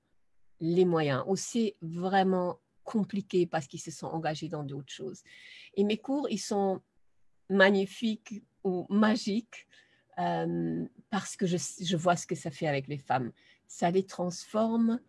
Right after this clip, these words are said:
ça allume quelque chose à l'intérieur. On travaille souvent en sororité et, euh, il y a des transformations magiques qui ont lieu. Ça me dépasse totalement moi, mais je suis, je suis témoin et, euh, ça me fait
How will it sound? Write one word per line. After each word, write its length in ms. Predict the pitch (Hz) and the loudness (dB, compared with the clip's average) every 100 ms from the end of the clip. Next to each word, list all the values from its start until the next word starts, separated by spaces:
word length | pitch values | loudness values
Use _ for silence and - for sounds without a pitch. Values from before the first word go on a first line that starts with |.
| _ _ - | _ _ -8
ça 220 | - - | -2 2
allume 540 | 214 208 226 285 330 | 6 8 8 8 6
quelque 300 | 320 226 220 | 4 4 4
chose 280 | 202 202 190 | 2 2 4
à 60 | 180 | 4
l'intérieur. 640 | 170 170 170 165 160 208 | 2 0 0 0 0 0
On 100 | 170 | -4
travaille 420 | 160 160 151 156 | -10 -8 -6 -6
souvent 460 | 147 - 143 151 - | -8 -12 -8 -8 -8
en 60 | 151 | -10
sororité 800 | - 151 151 156 - 156 160 190 _ _ _ _ - | -10 -10 -10 -12 -12 -8 -6 -8 _ _ _ _ -6
et, 280 | 185 185 180 | -2 -2 0
euh, 300 | 175 175 175 _ _ | 0 -2 -4 _ _
il 60 | 190 | 2
y 60 | 196 | 2
a 40 | |
des 140 | 190 | 0
transformations 760 | - 185 - 175 170 156 - 156 | -6 -6 -6 -4 -2 -4 -4 -4
magiques 340 | 143 151 - | -4 -6 -10
qui 180 | - 156 | -12 -10
ont 100 | 143 | -6
lieu. 220 | 139 - - | -6 -6 -6
Ça 220 | - 190 | 0 2
me 180 | 208 196 | 4 4
dépasse 560 | 185 233 - 247 - | 2 0 0 -2 -2
totalement 560 | - - 156 160 160 170 - _ | -6 -2 0 0 -2 -4 -12 _
moi, 380 | 170 165 180 208 _ _ 185 | 0 2 2 -4 _ _ -2
mais 160 | 170 | 0
je 120 | 170 | 0
suis, 220 | 180 - - | -4 -8 -10
je 80 | - | -10
suis 180 | - 175 | -10 -6
témoin 560 | 170 156 147 143 180 - | -2 -2 0 -2 -4 -4
et, 260 | 156 156 | -2 -2
euh, 140 | 151 151 - _ _ | -4 -8 -10 _ _
ça 160 | - 165 | -8 -6
me 100 | 156 | -4
fait 300 | - 160 | -6 -8